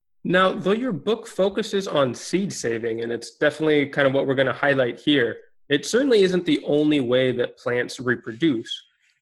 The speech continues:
So let's first break down the most common ways to propagate plants to our listeners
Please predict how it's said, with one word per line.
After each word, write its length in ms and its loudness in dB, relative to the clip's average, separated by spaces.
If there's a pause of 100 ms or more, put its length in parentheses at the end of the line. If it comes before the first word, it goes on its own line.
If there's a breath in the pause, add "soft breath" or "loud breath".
So 160 -2
let's 180 2
first 280 -4
break 240 0
down 200 4
the 60 4
most 260 0
common 500 0
ways 420 -2
to 100 -20
propagate 720 -4
plants 380 -2
to 120 -4
our 120 -4
listeners 680 -4